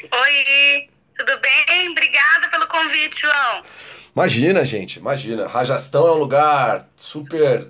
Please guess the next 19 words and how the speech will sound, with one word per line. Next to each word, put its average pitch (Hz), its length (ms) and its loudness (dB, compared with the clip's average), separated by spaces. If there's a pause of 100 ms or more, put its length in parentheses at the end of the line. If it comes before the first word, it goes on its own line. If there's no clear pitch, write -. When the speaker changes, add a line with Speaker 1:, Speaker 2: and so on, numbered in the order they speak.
Speaker 2:
super 147 300 -8
especial, 135 640 0
super 139 280 -4
bacana. 143 760 -2 (420)
Tive 117 240 -6
lá 120 200 2
na 123 100 0
minha 127 180 0
viagem. 139 220 0
Mas 214 140 0
me 294 120 -2
digam, 214 360 2
o 143 60 -2
que 262 140 -4
que 320 140 -2
levou 233 340 2
vocês 214 760 -4
a 214 180 0
escolherem, 185 1040 0